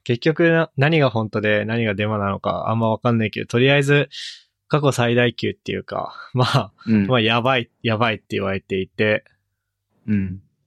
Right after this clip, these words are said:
Speaker 1: で、
Speaker 2: うん。
Speaker 1: 東京、まあ、僕らのいる方、二十三区の方は、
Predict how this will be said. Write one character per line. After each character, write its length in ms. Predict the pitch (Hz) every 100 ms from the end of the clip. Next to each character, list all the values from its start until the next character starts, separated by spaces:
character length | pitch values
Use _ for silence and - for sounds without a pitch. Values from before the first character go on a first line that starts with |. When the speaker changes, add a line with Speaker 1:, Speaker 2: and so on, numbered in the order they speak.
| _ _ -
Speaker 1:
で、 140 | 120
Speaker 2:
う 20 | 110
ん。 60 | _ _ -
Speaker 1:
東 300 | 131 151 147
京、 360 | - 156 151 143
ま 120 | 139 135
あ、 20 |
僕 240 | 123 -
ら 160 | 170 143
の 160 | 113 104
い 60 |
る 100 | 104
方、 400 | 98 110 101 101 _ _ _ -
二 120 | 127
十 120 | 123
三 240 | - 117 113
区 160 | 110
の 140 | 104 95
方 320 | 107 101 98
は、 320 | 107 113